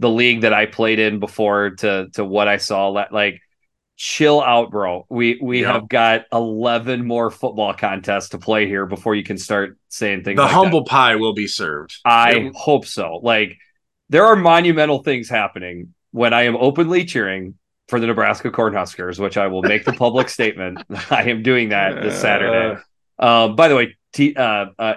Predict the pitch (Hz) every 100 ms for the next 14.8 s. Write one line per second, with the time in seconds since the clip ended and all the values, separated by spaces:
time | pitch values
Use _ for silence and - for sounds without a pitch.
0 | - 151 180 143 139 139 120 - 127 123
1 | 127 113 98 107 - 113 120 - - -
2 | _ - - - 151 127 117 104 - -
3 | 139 120 107 98 98 90 85 80 - _
4 | - 104 - 135 131 127 104 104 101 90
5 | 90 87 87 117 135 143 135 127 - 104
6 | 101 107 - 104 104 90 104 95 98 92
7 | 90 87 - - - - 165 - 220 160
8 | 165 147 214 127 123 170 196 202 180 247
9 | 247 190 175 175 180 175 170 190 233 82
10 | - 127 98 107 85 - 107 110 127 107
11 | 113 151 160 208 190 202 151 196 277 -
12 | 185 185 - _ - 190 311 214 196 277
13 | 196 110 131 147 - 139 139 113 117 101
14 | - 104 85 - - _ - 147